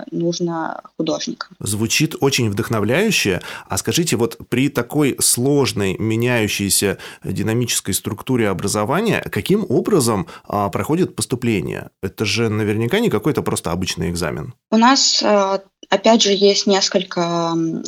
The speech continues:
Speaker 1: вариантов поступления. Можно поступить с помощью экзамена, как вы сказали.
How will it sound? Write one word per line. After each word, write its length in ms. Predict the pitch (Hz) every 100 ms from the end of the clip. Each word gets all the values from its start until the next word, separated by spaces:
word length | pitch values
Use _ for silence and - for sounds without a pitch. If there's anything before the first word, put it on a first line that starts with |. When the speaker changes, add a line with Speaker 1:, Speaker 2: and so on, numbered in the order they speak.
| 170
Speaker 1:
вариантов 440 | 175 180 180 -
поступления. 840 | - - - - 185 240 262 247 240 - - - - -
Можно 300 | 202 233 220
поступить 800 | - - 185 - 202 208 - - - -
с 80 |
помощью 420 | - 208 202 - 175
экзамена, 440 | 170 170 180 233
как 180 | 240 240
вы 60 | 240
сказали. 640 | - 214 214 208 208 208